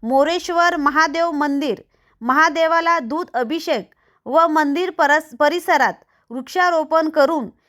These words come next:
शिवसेनेचे एकोणसाठवा वर्धापन दिवस साजरा करण्यात आला. या प्रसंगी शिवसेना शहर प्रमुख गोपाल व्यास, युवा सेना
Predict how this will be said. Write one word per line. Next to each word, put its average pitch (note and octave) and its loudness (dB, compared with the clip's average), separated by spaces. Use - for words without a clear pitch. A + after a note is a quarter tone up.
शिवसेनेचे E4 -4
एकोणसाठवा D#4+ 0
वर्धापन D4+ 0
दिवस D#4 -2
साजरा C#4+ 2
करण्यात C#4 0
आला. A#3+ 0
या D4 2
प्रसंगी D4+ -4
शिवसेना E4+ -2
शहर E4 2
प्रमुख D4 -4
गोपाल C4+ -2
व्यास, D#4+ 2
युवा D4+ -2
सेना E4 -4